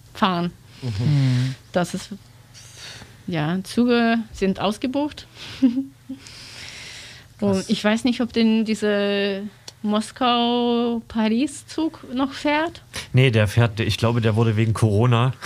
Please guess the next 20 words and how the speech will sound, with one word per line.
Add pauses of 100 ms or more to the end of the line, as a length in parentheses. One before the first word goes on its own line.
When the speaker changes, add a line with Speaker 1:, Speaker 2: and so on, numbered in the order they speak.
(280)
Speaker 4:
<laughs>
eingestellt
Speaker 1:
Ah.
Speaker 4:
und
ist
auch
nicht
wieder,
also
ist
bis
jetzt
noch
nicht
wieder
aktiv,
glaube
ich.
Speaker 1:
Okay.
Speaker 4:
Ja.